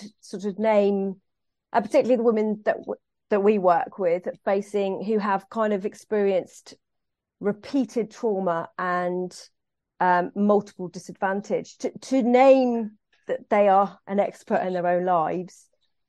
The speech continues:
It feels radical as it is. So I, I, I've only really got experience of, of how I've used it and how I've tested it out with people. So I'd be interested to hear from other people. But it seems, it seems that there's this kind of,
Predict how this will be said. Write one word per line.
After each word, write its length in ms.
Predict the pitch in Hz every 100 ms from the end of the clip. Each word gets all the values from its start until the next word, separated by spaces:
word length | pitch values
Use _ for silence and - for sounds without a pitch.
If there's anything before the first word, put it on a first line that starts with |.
| _
It 240 | - - 226
feels 320 | 277 254 208
radical 420 | 220 214 - 233
as 120 | 214
it 100 | 220
is. 420 | 233 240 294 - -
So 240 | - 262
I, 160 | 160 240 -
I, 160 | 262 262 -
I've 180 | 233
only 260 | 262 254 247
really 320 | 233 247 226
got 200 | 208 -
experience 640 | 196 - - 208 196 -
of, 100 | 190 -
of 140 | 190 185 _
how 340 | - - 202 196
I've 280 | 196 196 175
used 300 | 175 175 185
it 60 |
and 100 | 175
how 220 | 175 185 180
I've 180 | 185
tested 480 | - - 170 - 165
it 80 | 170
out 240 | 160 160 -
with 160 | 170
people. 520 | - 180 - - - - _ _ _ _ _
So 260 | - 220 190
I'd 100 | 196
be 140 | 233
interested 380 | 214 214 208 185
to 60 |
hear 140 | 190 185
from 140 | 190
other 140 | 175 180
people. 420 | - 208 196 170
But 160 | 202
it 160 | 202 -
seems, 500 | 285 262 247 - _ _ _ _ _ _
it 200 | - 233
seems 420 | - 277 262 247 220
that 260 | 214 -
there's 220 | 254 233
this 240 | 226 233 -
kind 260 | 240 226
of, 160 | 214 214